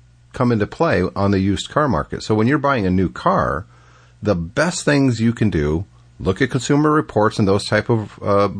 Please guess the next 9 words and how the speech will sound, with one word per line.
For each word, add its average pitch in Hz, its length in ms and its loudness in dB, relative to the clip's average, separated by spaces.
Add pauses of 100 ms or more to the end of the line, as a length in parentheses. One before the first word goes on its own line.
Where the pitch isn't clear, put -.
(100)
websites 101 480 0
and 101 80 0
magazines 90 600 -2
to 101 80 -8
see 101 320 2
what's 92 320 0
getting 98 240 0
high 98 140 0
ratings. 87 540 -2